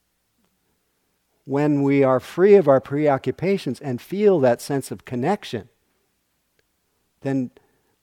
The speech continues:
we, I, I don't want to do anything that would harm myself or anyone else. So I, I don't have to think about being a caring and compassionate person.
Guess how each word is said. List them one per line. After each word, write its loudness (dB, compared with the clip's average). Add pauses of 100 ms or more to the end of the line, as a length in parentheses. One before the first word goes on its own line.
(200)
we, 0 (240)
I, -12 (100)
I 6
don't 6
want 0
to -8
do 0
anything 0
that -10
would -6
harm -6 (840)
myself 0
or -4 (140)
anyone -10
else. -8 (2000)
So -10 (100)
I, -12 (200)
I -6
don't -2
have -2
to -4
think 2
about 2
being 0
a -8
caring 0 (260)
and -6
compassionate -4
person. -6